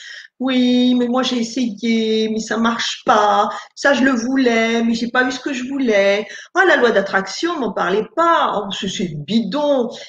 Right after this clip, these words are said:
Oh, moi, j'ai pas eu de chance dans ma vie, hein, franchement, parce que pourtant, hein, qu'est-ce que j'ai donné aux autres ? Mais je n'ai rien reçu. » N'oubliez pas. N'oubliez pas. Nous, comment dirais-je,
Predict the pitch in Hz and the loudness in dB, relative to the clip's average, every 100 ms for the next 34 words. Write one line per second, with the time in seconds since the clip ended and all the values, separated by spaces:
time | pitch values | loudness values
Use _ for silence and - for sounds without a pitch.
0 | - - 202 220 208 214 - 226 196 - | -18 -6 -2 0 -2 -4 -2 -2 -2 -2
1 | 240 220 220 202 202 202 202 180 190 190 | -2 0 0 -2 -2 -2 -2 -4 -4 -2
2 | 190 190 190 190 190 190 - 190 185 185 | -2 0 -2 -4 -8 -6 -4 -2 0 -2
3 | 185 190 - - 196 185 180 - - - | -4 -6 -6 0 4 4 2 -10 -16 -18
4 | _ 226 220 226 220 214 202 196 190 240 | _ 0 0 2 2 4 2 0 0 -2
5 | - 226 226 185 226 226 233 220 196 208 | 0 0 2 2 2 2 2 0 2 0
6 | 208 - - - 240 247 233 233 240 233 | 0 -6 -12 -2 0 2 2 2 2 0
7 | 226 220 226 220 254 214 190 175 - - | 0 -2 -2 -2 -2 -2 -4 -4 -8 -14
8 | _ _ _ _ 196 190 190 175 170 - | _ _ _ _ -2 0 2 0 -2 -12
9 | _ _ _ _ _ _ - _ _ _ | _ _ _ _ _ _ -20 _ _ _
10 | _ 196 226 277 285 - _ _ _ _ | _ 2 6 6 4 0 _ _ _ _
11 | _ _ _ _ _ _ _ 240 196 190 | _ _ _ _ _ _ _ -2 0 0
12 | 185 196 196 185 | -2 -2 -4 -4